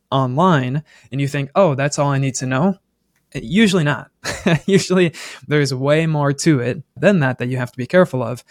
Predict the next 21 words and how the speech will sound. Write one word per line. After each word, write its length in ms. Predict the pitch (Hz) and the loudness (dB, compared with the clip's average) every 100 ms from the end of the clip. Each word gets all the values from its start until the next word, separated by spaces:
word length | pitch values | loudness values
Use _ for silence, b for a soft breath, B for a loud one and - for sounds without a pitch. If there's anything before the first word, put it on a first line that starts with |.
| b b | b b
But 100 | 160 | 2
yeah, 160 | 151 120 - - | 2 0 -6 -2
going 160 | 170 | 0
back 180 | 151 143 | 2 0
to 80 | - | -2
your 60 | 135 | 0
question, 400 | 139 135 - 127 | 0 0 -2 -2
my 160 | 131 | 0
focus 440 | 131 143 127 123 120 | 2 0 0 -4 -6
right 120 | 117 | -8
now 260 | 123 139 | -4 0
is 100 | 156 | 0
primarily 480 | 156 151 147 147 143 | 0 0 2 2 2
LinkedIn. 500 | 143 151 147 156 156 | 2 2 2 2 2
Uh, 40 | 156 B B B | 0 B B B
I 380 | 127 120 117 120 | 0 0 0 -2
like 460 | 117 117 127 143 - | -2 0 -2 -2 -2
posting 420 | 151 151 - 147 | 2 2 0 -2
on 140 | 147 | -2
that 200 | 147 139 | 0 -2
platform. 600 | - 139 135 156 147 147 | 0 0 0 0 2 2